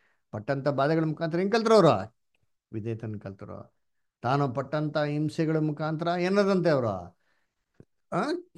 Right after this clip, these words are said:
ಸಿದ್ಧಿಗೆ ಬಂದ್ರು. ಆ captain of salvation. ಅದರ ಸುಮ್ನೆ ಅಂದ್ಬಿಟ್ರ? "He was made perfect through sufferings." ಅದರ ಅದನ್ನೇ ಮಾಡ್ಕೊ, ನೀತಿ ಕೆಲ್ಸಗಳ ಮುಖಾಂತರ, ಒಳ್ಳೆ ಕೆಲ್ಸಗಳ ಮುಖಾಂತರ. ಅದರ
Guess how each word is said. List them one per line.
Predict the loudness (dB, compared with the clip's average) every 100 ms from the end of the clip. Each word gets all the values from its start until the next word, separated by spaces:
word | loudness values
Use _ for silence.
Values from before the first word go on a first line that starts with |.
| -20
ಸಿದ್ಧಿಗೆ | -6 -2 0 2 4 4
ಬಂದ್ರು. | 2 0 0 0 -2 -6 -12 _ _ _ _ _ _ _ _ _ _ -8
ಆ | -6
captain | 0 0 2 2 4 4
of | 2
salvation. | 0 2 4 2 4 4 2 -4 -14 -20 _ -6
ಅದರ | -4 -4
ಸುಮ್ನೆ | -2 0 2
ಅಂದ್ಬಿಟ್ರ? | 0 -4 -10 -6
"He | -6
was | -4 -6
made | -4 -2 -4 -4
perfect | -8 -8 -8 -10 -10
through | -14 -12
sufferings." | -12 -6 -4 -4 -4 -8 -14 _ _ -20 -20 _
ಅದರ | -10 -4 0 0 -2 -8 _ _ _ -6
ಅದನ್ನೇ | 0 4
ಮಾಡ್ಕೊ, | 4 6
ನೀತಿ | 6 4 2 -2
ಕೆಲ್ಸಗಳ | -2 -2 -2 -2
ಮುಖಾಂತರ, | 0 -2 -2
ಒಳ್ಳೆ | -2 0 -2
ಕೆಲ್ಸಗಳ | -2 -4 -2 -2
ಮುಖಾಂತರ. | -2 -4 -6 -4 -2
ಅದರ | -2 -4 -4 -4